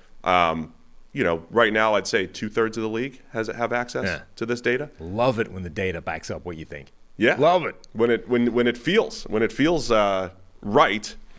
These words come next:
Speaker 1: and you could back it up that way. So despite, as much as I love speed, baby,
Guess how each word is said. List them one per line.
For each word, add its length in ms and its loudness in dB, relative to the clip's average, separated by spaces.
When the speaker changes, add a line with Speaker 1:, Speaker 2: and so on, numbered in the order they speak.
Speaker 1:
and 120 0
you 60 -2
could 180 -4
back 240 6
it 60 -2
up 160 0
that 140 -6
way. 180 -2
So 200 6
despite, 800 0
as 200 -4
much 160 2
as 80 0
I 100 6
love 240 2
speed, 320 -6
baby, 340 -4